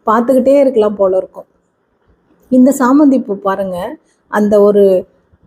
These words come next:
பிங்கிஷ் கலர்ல அந்த, ஆ, மேரிகோல்டு அப்படின்னு சொல்லக்கூடிய சாமந்தி பூ இருக்கு இதுல. ஆ, நேர்ல பார்க்கும்போது பார்த்துக்கிட்டே இருக்கலாம் போல இருக்கு.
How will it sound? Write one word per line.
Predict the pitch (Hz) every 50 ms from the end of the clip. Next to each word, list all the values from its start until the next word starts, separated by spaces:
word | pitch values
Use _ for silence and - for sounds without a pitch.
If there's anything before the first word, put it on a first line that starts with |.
| _ _
பிங்கிஷ் | - 320 339 381 370 - - - - 381 - - - - - - - _
கலர்ல | - 277 247 254 254 254 262 277
அந்த, | 277 262 240 220 202 202 202 190 185 175 170 - - _ _ _ _ -
ஆ, | 220 214 208 202 196 196
மேரிகோல்டு | 190 190 202 208 214 214 208 202 - - 214 208 202 196 - - - _ _ _ _ _
அப்படின்னு | - 202 208 202 226 233
சொல்லக்கூடிய | 233 - 226 202 208 202 208 202 208 214 214 -
சாமந்தி | 190 208 214 220 220 202 208
பூ | 196 - 196 190 190
இருக்கு | 196 190 - - 196 180
இதுல. | 170 175 180 180 190 233 311 - _ _ _ _ _ _ _ - - - - _ _ -
ஆ, | - - 220 214 214 214 208 202 196 196 196 190 - - - - - - - _ 226 - 226
நேர்ல | 247 277 330 370 359 370 320
பார்க்கும்போது | - 254 240 233 240 247 247 247 262 269 330 - -
பார்த்துக்கிட்டே | 240 254 277 - 302 262 262 285 285 294
இருக்கலாம் | 302 285 254 - 220 220 220 214
போல | 214 208 208 202
இருக்கு. | 202 196 - - 208 233 285